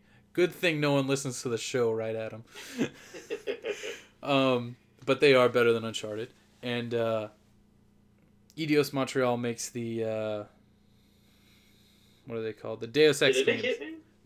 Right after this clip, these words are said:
Speaker 1: No.
Speaker 2: Oh, they didn't make
Speaker 1: Yeah,
Speaker 2: Hitman,
Speaker 1: that's,
Speaker 2: did they?
Speaker 1: yeah, they make the, I don't know who makes Hitman. They may. Who knows? But they
Speaker 2: It's
Speaker 1: make
Speaker 2: a,
Speaker 1: the
Speaker 2: it's another Eidos, or Eidos, uh, I think it is. But yeah,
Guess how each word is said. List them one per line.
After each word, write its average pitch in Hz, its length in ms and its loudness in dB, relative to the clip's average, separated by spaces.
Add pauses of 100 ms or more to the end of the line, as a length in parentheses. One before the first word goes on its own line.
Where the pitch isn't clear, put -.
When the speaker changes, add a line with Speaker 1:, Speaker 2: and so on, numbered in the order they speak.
Speaker 1:
No. 131 160 -4
Speaker 2:
Oh, 131 60 -2
they 127 100 0
didn't 117 220 -6
make 104 140 -8
Speaker 1:
Yeah, 123 200 -4
Speaker 2:
Hitman, 104 40 -10
Speaker 1:
that's, - 300 -4
Speaker 2:
did - 20 -20 (440)
they? 113 60 -14
Speaker 1:
yeah, 113 60 -12
they 123 80 -4
make 143 240 -2
the, 123 260 0
I 151 80 -4
don't 233 120 -2
know 135 140 0
who 117 100 -6
makes 113 220 -10
Hitman. 113 260 -8
They 170 140 -2
may. 110 320 -6 (320)
Who 151 80 -6
knows? 110 340 -8 (340)
But 139 100 -6
they 180 80 4
Speaker 2:
It's 202 80 6
Speaker 1:
make 175 100 6
Speaker 2:
a, 143 40 2
Speaker 1:
the 131 100 4
Speaker 2:
it's 127 120 -4
another 110 280 -4
Eidos, 95 600 -6
or 98 120 -4
Eidos, 92 580 -6
uh, 82 240 -6 (720)
I 110 60 -8
think - 180 -6
it - 40 0
is. 151 160 0
But 151 160 2
yeah, - 200 0